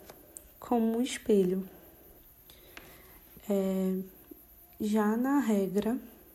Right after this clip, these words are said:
do amor à verdade, é,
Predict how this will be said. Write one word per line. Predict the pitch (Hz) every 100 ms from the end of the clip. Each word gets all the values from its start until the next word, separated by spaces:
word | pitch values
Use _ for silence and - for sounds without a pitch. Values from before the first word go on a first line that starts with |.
| - - - -
do | 202 202 202 208 196 196 185 - - - - - - -
amor | 220 208 202 247
à | 233
verdade, | 208 170 180 190 190 185 190 175 - - - - - - - - - - - - - - - - - - - - - - - - - 220
é, | 196 196 190 196 196 190